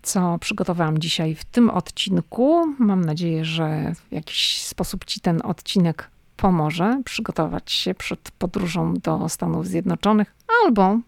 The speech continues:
jak gdzieś tam będziesz widzieć w internetach te nazwy, też będziesz wiedzieć, o co chodzi, czego się spodziewać po, po tych markach.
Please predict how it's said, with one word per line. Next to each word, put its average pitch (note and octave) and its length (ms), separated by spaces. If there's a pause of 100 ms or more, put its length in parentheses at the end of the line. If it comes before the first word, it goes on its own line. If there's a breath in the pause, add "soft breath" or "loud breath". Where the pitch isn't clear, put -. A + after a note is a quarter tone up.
(200)
jak F3 140
gdzieś F3+ 260
tam F3+ 140
będziesz E3 400
widzieć - 880
w - 140
internetach F#3 880
te - 140
nazwy, F3+ 360
też F#3 160
będziesz - 300
wiedzieć, - 360
o G3 100
co - 140
chodzi, A#3 460
czego A3 220
się - 120
spodziewać G3+ 540 (200)
po, F3 240 (640 loud breath)
po - 80
tych - 200
markach. G#3 500